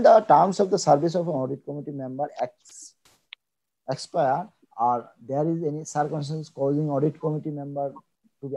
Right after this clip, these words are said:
unable to hold office, মানে যদি কেউ না থাকতে চায় বা তিনজনের থেকে কমে যায়,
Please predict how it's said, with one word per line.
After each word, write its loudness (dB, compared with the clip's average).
unable -4
to -4
hold 0
office, -10
মানে -10
যদি -10
কেউ -12
না -4
থাকতে -16
চায় -12
বা -4
তিনজনের -6
থেকে -2
কমে 0
যায়, 2